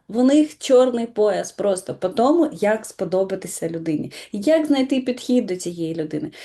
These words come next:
Як ми говорили трошечки раніше, да, що, е, це символічне сьоме поле, а це означає, що у Терезів просто є ключики до кожного серця.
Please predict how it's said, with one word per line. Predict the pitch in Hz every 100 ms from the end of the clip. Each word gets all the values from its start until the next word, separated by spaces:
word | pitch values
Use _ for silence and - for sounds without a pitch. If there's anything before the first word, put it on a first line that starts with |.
| -
Як | 226 240
ми |
говорили | 233 233 226 220
трошечки | 214 208 - -
раніше, | 220 214 214 185
да, | 175 202
що, | 202 - 175 170 - _ _ _
е, | - 180 180 180
це | 180
символічне | - 208 202 190 190
сьоме | 180 202 185
поле, | 180 277 370 185 - _ _ _ _ _ _ _ - -
а | 202
це | 208 196
означає, | 185 175 196 247 202
що | - 180 -
у | 180
Терезів | 180 165 165 160 202 220 _
просто | - 180 196 220 214 - 214
є | 214 196 180 196 208 220 220 - - - _
ключики | - 220 254 254 233 202
до | 190
кожного | 202 214 202 190
серця. | - 180 175 - 175